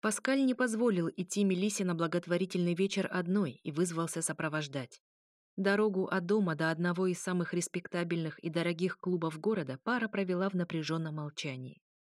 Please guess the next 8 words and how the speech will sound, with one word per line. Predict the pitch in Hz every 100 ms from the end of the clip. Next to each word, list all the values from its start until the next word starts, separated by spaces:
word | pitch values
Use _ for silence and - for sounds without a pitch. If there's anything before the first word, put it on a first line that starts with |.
| _ _ _
Ведьма, | 196 233 220 208
не | 202 208
прекращая, | 208 208 208 202 - 240 196
мысленно | 175 226 233 220 208
повторяла | 202 196 202 208 226 202
слова | - 190 185 208
изгнания | 185 165 196 214 214 208
демона, | 185 175 151 139 135